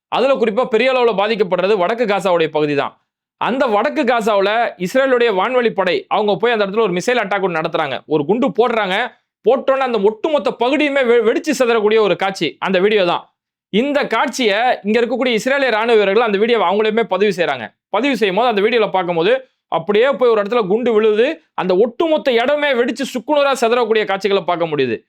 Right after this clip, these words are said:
இப்படி வெடிச்சு சிதறனோடனே இங்க இருக்கக்கூடிய இஸ்ரேலிய ராணுவ வீரர்கள்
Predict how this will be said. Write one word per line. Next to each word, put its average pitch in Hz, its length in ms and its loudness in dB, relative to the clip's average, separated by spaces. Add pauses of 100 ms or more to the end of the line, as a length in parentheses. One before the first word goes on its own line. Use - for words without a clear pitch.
(340)
இப்படி 226 220 2
வெடிச்சு 302 380 0
சிதறனோடனே 240 640 0 (260)
இங்க 214 160 0
இருக்கக்கூடிய 247 380 0
இஸ்ரேலிய 254 340 0
ராணுவ 214 260 0
வீரர்கள் 170 320 2